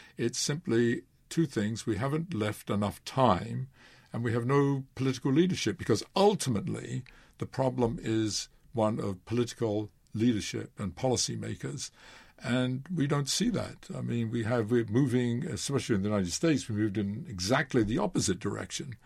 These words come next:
So I'm, in that sense, I'm pessimistic. I'm pessimistic only because, well, not only, but mostly because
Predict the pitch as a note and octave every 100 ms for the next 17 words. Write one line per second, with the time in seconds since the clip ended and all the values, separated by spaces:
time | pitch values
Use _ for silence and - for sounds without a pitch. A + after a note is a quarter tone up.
0 | - - - - - - - C#3 C3 C3
1 | C3+ C3+ C3+ - - A#2 B2+ B2+ C3 A#2
2 | A#2 F#3 - - C3 C#3 - - A#2+ A#2+
3 | A2 - C#3 - F#2 E2+ - - - -
4 | G2 - C#3+ - B2 - A#2 - D3+ D3
5 | A2+ G#2+ - G2+ G2 - G2+ F2 C3+ G2
6 | G#2 G2 G2+ G#2 G#2 - G#2 A2 D3 -
7 | G2 G2 G2 G#2 A#2+